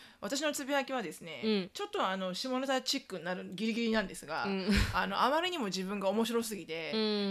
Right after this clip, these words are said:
Speaker 2: ん。
Speaker 1: ぜひ共有したいと思ったので、
Speaker 2: <laughs>
Speaker 1: これね、
Speaker 2: うん。
Speaker 1: あの、四十代、
Speaker 2: うん。
Speaker 1: 五十、四十代、五十代の方がいらっしゃったら、
Speaker 2: うん。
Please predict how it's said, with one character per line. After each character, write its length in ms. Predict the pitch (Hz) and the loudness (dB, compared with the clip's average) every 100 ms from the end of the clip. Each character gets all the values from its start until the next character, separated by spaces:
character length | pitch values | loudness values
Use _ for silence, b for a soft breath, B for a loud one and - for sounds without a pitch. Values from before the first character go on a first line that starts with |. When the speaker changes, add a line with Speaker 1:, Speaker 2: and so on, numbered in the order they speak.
| 190 | 0
Speaker 2:
ん。 20 | |
Speaker 1:
ぜ 160 | 190 370 | 2 2
ひ 100 | 269 | 4
共 220 | - 247 | 2 4
有 100 | 240 | 4
し 100 | 233 | 6
た 100 | 254 | 8
い 80 | 226 | 8
と 60 | 208 | 6
思 140 | 208 | 0
っ 40 | 247 | 4
た 100 | 233 | 6
の 120 | 202 | 10
で、 540 | 285 277 214 214 185 | 10 10 8 6 2
Speaker 2:
<laughs> 40 | - | -2
Speaker 1:
こ 100 | 339 | 0
れ 60 | 330 | 4
ね、 380 | 285 208 117 - | 6 6 2 2
Speaker 2:
う 20 | |
ん。 40 | 196 | 4
Speaker 1:
あ 220 | 208 208 | 6 6
の、 320 | 208 202 202 | 2 -2 -2
四 200 | 226 320 494 | 2 2 4
十 80 | 539 539 480 | 6 8 8
代、 360 | 220 170 - - | 6 4 -4 -6
Speaker 2:
う 80 | 220 | -2
ん。 160 | 220 | 4
Speaker 1:
五 140 | 220 254 | 6 6
十、 120 | 190 | 4
四 200 | 262 320 | 2 2
十 100 | 381 | 4
代、 140 | 320 220 | 4 6
五 140 | 226 | 4
十 180 | 220 254 | 4 2
代 180 | 214 190 | 2 0
の 140 | 185 | -2
方 240 | 196 196 | -2 -2
が 80 | 185 | 0
い 60 | 175 | 0
ら 80 | 185 | 0
っ 20 | |
し 100 | 220 | -2
ゃ 40 | |
っ 80 | 208 | -2
た 100 | 156 | -4
ら、 220 | 156 139 | -2 0
Speaker 2:
う 40 | 214 | 0
ん。 460 | 214 196 185 180 | 0 -2 -4 -8